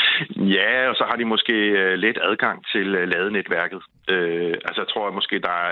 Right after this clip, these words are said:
er, har indledningsvis været nogen, som har været first mover, fordi de havde råd til det, fordi indledningsvis var elbilerne jo forholdsvis dyre. Men hertil kommer, at, at,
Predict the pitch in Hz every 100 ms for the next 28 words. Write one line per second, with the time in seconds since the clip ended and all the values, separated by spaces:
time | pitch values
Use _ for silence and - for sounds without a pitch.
0 | - - 104 117 120 104 104 127 165 113
1 | - 101 - 90 87 113 104 87 104 104
2 | 92 90 85 82 - 98 - 95 107 95
3 | 101 95 - 90 - 110 135 - 98 -
4 | - - 101 147 117 90 - - 90 87
5 | 87 87 98 80 80 78 - 85 87 -
6 | - - 87 90 90 - - - - -
7 | 95 101 120 110 110 87 107 98 92 92
8 | - - 90 -